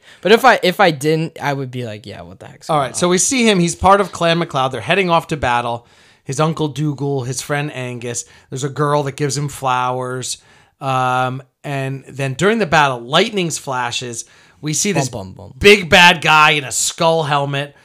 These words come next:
Speaker 2: who says, you know, Connor is his. He's, he, he's got Connor marked.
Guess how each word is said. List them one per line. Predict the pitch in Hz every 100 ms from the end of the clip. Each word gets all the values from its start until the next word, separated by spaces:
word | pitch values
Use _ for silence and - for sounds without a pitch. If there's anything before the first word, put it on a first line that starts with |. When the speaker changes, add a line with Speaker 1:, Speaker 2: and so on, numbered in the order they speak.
| _ _
Speaker 2:
who | 151
says, | 135 165 151 127 -
you | 143
know, | 135
Connor | 120 - 165 156 147
is | 135 123
his. | 135 127 110
He's, | 113 123
he, | 110 120
he's | 131 107 147 135
got | 143 -
Connor | - 131 131
marked. | 120 110 113